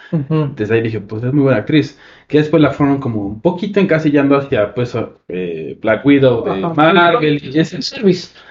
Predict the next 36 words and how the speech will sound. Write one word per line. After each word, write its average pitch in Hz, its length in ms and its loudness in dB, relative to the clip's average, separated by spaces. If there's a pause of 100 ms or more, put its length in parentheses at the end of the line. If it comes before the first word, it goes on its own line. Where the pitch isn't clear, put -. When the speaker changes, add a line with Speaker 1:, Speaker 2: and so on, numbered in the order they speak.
(100)
Speaker 2:
Ajá, 233 300 2
sí, 226 160 -2
como 143 200 4
más 143 360 4
una, 127 420 0
¿no? 98 220 -6
Este, - 760 -6
chica 127 320 -4
sensual 160 440 4
y 139 80 2
todo 151 120 4
esto, 147 220 0
pero 131 320 4
siempre 147 320 -2
fue 139 160 -6
muy 120 100 -4
buena 117 140 -6
actriz 117 320 -8
en 107 160 -6
mis 107 180 -4
ojos, 120 260 -2
vaya. 104 280 -6 (220)
Entonces, 143 200 0
cuando 143 240 4
la 131 80 6
vi 135 100 4
acá 139 280 2
fue 131 120 -4
como, 110 220 -2
sí, 143 160 0
claro, 135 280 0
es 107 80 -8
muy, 127 180 0
muy 127 180 0
buena 120 200 -4
actriz. 131 380 -6